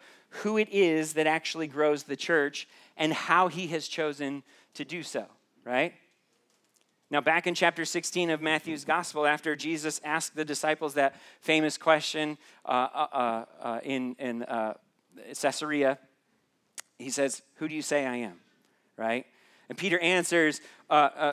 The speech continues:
uh, "You are the Messiah and the Son of the living God." And Jesus says, "Yeah, you're right, but you didn't come up with that on your own.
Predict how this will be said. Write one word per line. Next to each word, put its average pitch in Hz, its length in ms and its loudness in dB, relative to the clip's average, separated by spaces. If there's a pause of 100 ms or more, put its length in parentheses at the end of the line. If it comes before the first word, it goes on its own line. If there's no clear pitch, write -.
uh, 127 260 0 (260)
"You 185 260 0
are 170 120 10
the 160 100 4
Messiah 175 540 6
and 156 160 2
the 143 60 2
Son 165 240 2
of 165 80 0
the 160 100 2
living 160 300 2
God." 151 300 8
And 147 180 -2
Jesus 180 500 4
says, 170 320 6
"Yeah, 214 140 10
you're 202 180 4
right, 190 380 6
but 165 140 0
you 190 120 -2
didn't 190 320 0
come 180 220 2
up 175 140 2
with 170 100 -2
that 160 160 6
on 156 140 2
your 147 160 2
own. 127 340 2